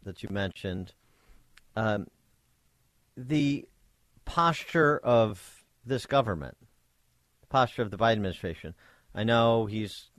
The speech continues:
had a nice moment where he gets to take credit for the return of the Renans, and we're glad that they're, uh, they've been returned safely. But, um,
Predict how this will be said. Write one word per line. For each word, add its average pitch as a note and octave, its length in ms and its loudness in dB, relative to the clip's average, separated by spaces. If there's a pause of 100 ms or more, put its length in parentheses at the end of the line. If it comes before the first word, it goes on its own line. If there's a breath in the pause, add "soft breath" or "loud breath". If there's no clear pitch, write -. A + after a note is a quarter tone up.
had A2 120 -2
a G2+ 40 -8
nice G#2+ 240 -2
moment G#2+ 320 0
where G2+ 120 -2
he G2+ 60 -2
gets G2+ 200 -6
to - 60 -18
take G#2 220 -6
credit G2+ 380 0
for F#2+ 440 -4 (420 soft breath)
the G#2+ 100 -2
return G#2 400 0
of G2 100 -2
the G2 80 -4
Renans, G2+ 600 0
and F#2 300 -4 (300)
we're E2+ 280 -8
glad F#2 340 -2
that F2+ 140 -6
they're, F2+ 320 -4 (300)
uh, F2 200 -8 (180)
they've F#2 220 -6
been F2 220 -8
returned F2 440 -8
safely. F2+ 500 -8 (880 soft breath)
But, C3 200 4
um, A#2+ 300 0